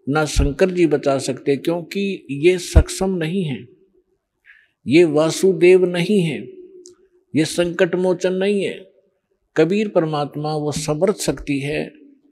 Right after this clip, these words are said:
जिसके विषय में गरीबदास साहिब जी ने कहा है कि "सतगुरु जो चाहे सो कर ही", क्योंकि परमात्मा यहाँ जब आते हैं वो सतगुरु भी रूप धारण करते हैं,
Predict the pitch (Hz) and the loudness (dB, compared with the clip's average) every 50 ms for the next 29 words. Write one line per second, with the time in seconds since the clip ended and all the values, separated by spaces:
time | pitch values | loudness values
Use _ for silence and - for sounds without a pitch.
0 | - 113 147 196 190 - - 196 180 156 151 - - 156 143 135 143 143 143 139 | -8 -2 0 0 0 0 2 2 2 2 2 -2 -2 -2 -2 -2 -4 -8 -8 -8
1 | - - _ - 127 127 135 175 202 196 175 156 156 147 143 135 - - 135 139 | -10 -12 _ -10 -6 -4 -2 0 -2 -2 -2 -2 -2 -2 -2 -4 -6 -4 -4 -4
2 | 143 143 135 135 139 139 143 135 - 143 135 131 139 135 143 147 147 147 - _ | -4 -6 -6 -6 -6 -6 -6 -4 -2 -2 -2 -2 -4 -8 -10 -10 -10 -10 -12 _
3 | _ _ _ _ _ _ _ _ - 160 160 151 - - - 185 175 - 180 170 | _ _ _ _ _ _ _ _ -2 -2 -2 -2 -2 2 4 4 4 4 0 0
4 | 180 175 170 151 147 165 165 151 - - 147 147 151 147 156 175 175 160 - 156 | 2 2 2 2 0 -2 -2 -2 -2 0 0 0 0 0 -2 -4 -6 -4 -2 -2
5 | 143 139 - - 139 131 131 - 151 156 160 156 156 - - - - - _ _ | -2 -2 0 -4 -4 -4 -4 -4 -4 -2 -2 -4 -6 -8 -12 -20 -20 -20 _ _
6 | _ _ _ _ _ _ _ _ - 156 156 151 - 185 185 185 165 151 147 147 | _ _ _ _ _ _ _ _ 0 0 0 0 -2 -4 -2 0 0 0 0 0
7 | 147 147 147 143 - 156 151 156 170 175 196 202 202 - - - - - - - | 0 -2 -2 -4 -6 -8 -6 -6 -4 -4 -6 -6 -6 -8 -12 -20 -20 -18 -18 -18
8 | - _ _ - 131 120 127 123 127 156 185 185 165 185 165 151 - 85 113 262 | -18 _ _ -8 -6 -4 -4 -4 -4 -6 -6 -4 -4 -4 -4 -2 -4 -4 -4 -4
9 | - - - 139 131 131 135 151 180 180 160 165 180 180 175 - - 160 135 - | -6 -4 -4 -4 -4 -2 -4 -4 -4 -2 0 0 0 0 -2 -4 -6 -6 -6 -6
10 | 143 139 160 175 190 208 208 175 139 135 - - - 170 175 180 175 - 143 131 | -6 0 0 2 2 2 0 0 -2 -4 0 0 2 2 2 0 -2 -4 -6 -6
11 | 131 131 139 143 127 - 123 104 - - 123 117 110 107 - | -6 -6 -4 -6 -4 -4 -4 -6 -6 -10 -10 -10 -10 -16 -20